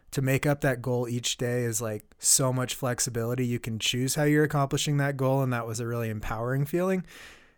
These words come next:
And I just knew that when I didn't love where I was at, I knew that this one thing that I'd done before was, like,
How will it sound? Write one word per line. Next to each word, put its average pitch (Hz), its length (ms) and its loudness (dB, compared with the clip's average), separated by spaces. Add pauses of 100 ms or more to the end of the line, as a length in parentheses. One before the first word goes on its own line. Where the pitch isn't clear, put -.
(140)
And 139 140 2
I 139 80 2
just - 340 2
knew 135 600 2
that 120 380 0 (1300)
when 113 720 -4 (800)
I 127 120 -4
didn't 151 260 4
love 123 220 0
where 120 120 2
I 113 120 0
was 117 120 2
at, 123 240 -2
I 131 100 4
knew 135 260 2
that 123 160 -2
this 127 200 0
one 131 460 0
thing 131 560 -2 (240)
that 127 140 2
I'd 123 180 2
done 123 220 0
before 160 560 2 (260)
was, 120 220 -2
like, 107 260 -4